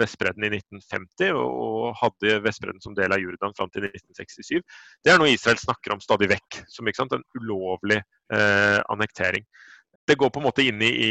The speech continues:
i, i, i rekken av annekteringer, eh, rundt omkring i, i verden, som går på tvers spesielt av prinsippet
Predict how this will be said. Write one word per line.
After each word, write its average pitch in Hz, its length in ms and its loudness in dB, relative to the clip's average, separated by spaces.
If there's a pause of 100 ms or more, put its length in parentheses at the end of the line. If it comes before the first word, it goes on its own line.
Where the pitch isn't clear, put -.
i, - 180 -2 (220)
i, 107 40 -4 (280)
i 113 80 4
rekken 123 400 2
av 104 320 2
annekteringer, 104 680 0 (100)
eh, 110 560 -2
rundt 104 160 -6
omkring 101 320 -4
i, - 220 -6 (180)
i 110 160 -6
verden, 101 300 0 (260)
som 147 300 -4 (180)
går 113 240 0
på 143 120 -4 (100)
tvers - 560 0 (180)
spesielt 135 800 2
av 110 240 2
prinsippet 123 400 -8